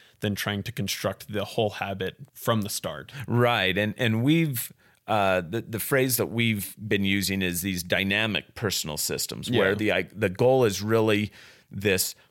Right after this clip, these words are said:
Speaker 2: cross lens approach to identifying the systems that will help us make that progress. And so that evaluation weekly and monthly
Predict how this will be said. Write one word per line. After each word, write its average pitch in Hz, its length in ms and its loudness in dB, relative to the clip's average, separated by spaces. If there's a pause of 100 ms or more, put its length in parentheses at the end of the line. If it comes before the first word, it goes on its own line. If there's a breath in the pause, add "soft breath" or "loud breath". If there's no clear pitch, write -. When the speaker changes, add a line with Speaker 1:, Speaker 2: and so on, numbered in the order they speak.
Speaker 2:
cross 127 560 4
lens 98 800 0 (420 soft breath)
approach 104 680 0
to 95 360 0
identifying 90 880 -2 (640)
the 113 100 -2
systems 107 500 0
that 95 80 0
will 78 140 -4
help 104 320 -2
us - 180 -4
make 80 220 -4
that 71 220 -4
progress. 76 720 -2
And 95 360 -2
so 104 200 2
that 95 220 0
evaluation 92 880 0
weekly 95 400 -2
and 87 120 -2
monthly 98 560 0